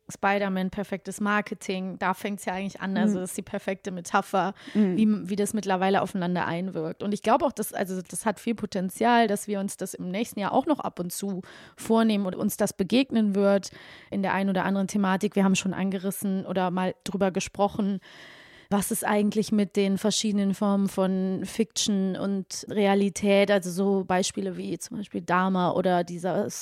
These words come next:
Speaker 1: ähm, Marilyn Monroe-Film, der kein
Speaker 2: Mhm.
Speaker 1: Biopic ist, der auf einem fiktiven Roman beruht über Marilyn Monroes Leben,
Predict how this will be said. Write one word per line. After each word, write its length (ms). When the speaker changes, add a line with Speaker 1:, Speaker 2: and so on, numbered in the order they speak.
Speaker 1:
ähm, 540
Marilyn 320
Monroe-Film, 1000
der 120
kein 240
Speaker 2:
Mhm. 80
Speaker 1:
Biopic 500
ist, 260
der 120
auf 100
einem 120
fiktiven 420
Roman 680
beruht 640
über 260
Marilyn 380
Monroes 360
Leben, 300